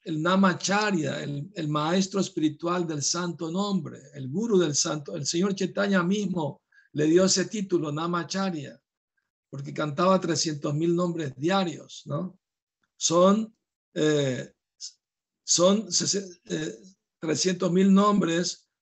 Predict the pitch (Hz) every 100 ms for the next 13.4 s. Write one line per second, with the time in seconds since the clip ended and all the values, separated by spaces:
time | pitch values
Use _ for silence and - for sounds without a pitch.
0 | - - 175 196 196 202 208 196 190 185
1 | 160 165 160 185 175 220 233 226 160 123
2 | - 156 165 151 147 175 180 180 185 190
3 | 190 190 214 196 156 143 139 135 - -
4 | - - _ _ _ _ _ _ - 147
5 | 156 160 190 196 165 185 190 190 147 156
6 | 151 180 175 170 170 151 202 196 170 -
7 | - - 190 196 - - - _ _ _
8 | _ _ _ - _ _ - 131 139 151
9 | 180 - _ _ _ _ _ - 151 180
10 | 190 190 190 196 190 190 180 185 156 165
11 | 170 - _ _ _ _ 156 151 156 147
12 | 180 202 180 175 185 160 165 160 160 170
13 | 170 135 131 131